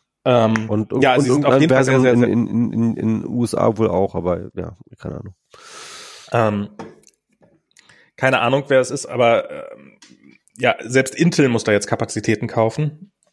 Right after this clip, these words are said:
Speaker 1: was ja auch irgendwie für sie spricht, dass sie das, sich da, dass, dass sie dazu durchringen konnten, das zu machen.
Speaker 2: Produzieren sie sonst immer selber, oder was?
Speaker 1: Äh, Intel macht eigentlich,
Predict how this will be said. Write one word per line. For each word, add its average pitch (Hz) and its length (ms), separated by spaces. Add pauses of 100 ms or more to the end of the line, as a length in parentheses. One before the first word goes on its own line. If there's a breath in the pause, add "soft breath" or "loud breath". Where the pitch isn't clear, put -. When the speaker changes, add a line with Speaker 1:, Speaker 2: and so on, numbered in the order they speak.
(100)
Speaker 1:
was 107 180
ja 101 140
auch 101 140
irgendwie 101 400
für 120 220
sie 113 140
spricht, - 400
dass 95 80
sie 98 80
das, - 420
sich 101 200
da, 95 160
dass, 92 340
dass - 140
sie 98 140 (120)
dazu 92 240
durchringen 90 420
konnten, 98 380
das - 180
zu - 100
machen. 98 320
Speaker 2:
Produzieren 113 540
sie 113 60
sonst 113 260
immer 104 220
selber, 104 280
oder 92 220
was? - 180 (1040)
Speaker 1:
Äh, 127 260
Intel 196 240
macht 160 220
eigentlich, - 320